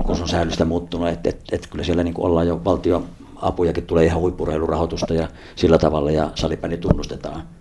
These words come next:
ihan huippu-urheiluksikin, mutta toki tärkeää, että edelleen se harrasteliikunnan muoto ja mahdollisuus harrastaa,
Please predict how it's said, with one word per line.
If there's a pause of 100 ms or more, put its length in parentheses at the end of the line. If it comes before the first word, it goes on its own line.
(340)
ihan
huippu-urheiluksikin, (280)
mutta
toki
tärkeää,
että
edelleen
se (260)
harrasteliikunnan
muoto
ja
mahdollisuus
harrastaa,